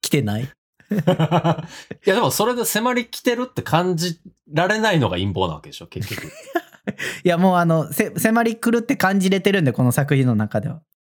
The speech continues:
Speaker 2: 陰謀じゃなくない？じゃあ。影で吐かれてなくない？
Speaker 1: 読者は感じてる。
Speaker 2: ああ、そういうことね。
Speaker 1: そう、多分、と-、登場人物たちは気づききれてない。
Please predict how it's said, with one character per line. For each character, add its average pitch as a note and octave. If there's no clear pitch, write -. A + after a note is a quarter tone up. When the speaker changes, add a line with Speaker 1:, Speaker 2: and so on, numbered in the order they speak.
Speaker 2:
陰 F#3
謀 F3+
じ G#2+
ゃ F2+
な G2+
く F#2
な D#2
い？ D2+
じ D2+
ゃ D2
あ。 -
影 D#3
で B2
吐 D#3
か C#3+
れ C3+
て C#3
な B2
く A2
な D2+
い？ -
Speaker 1:
読 D#4
者 C#4+
は D4+
感 E3
じ C3
て A2+
る。 -
Speaker 2:
あ C#3
あ、 B2+
そ C#3
う B2
い -
う A#2
こ D#3+
と -
ね。 B2+
Speaker 1:
そ E3
う、 C3+
多 F#3
分、 D#3
と-、 A3+
登 C4+
場 C4+
人 B3
物 A3+
た B3+
ち B3+
は A3
気 F#3+
づ E3
き D#3+
き D#3
れ D3
て C#3+
な G#2+
い。 -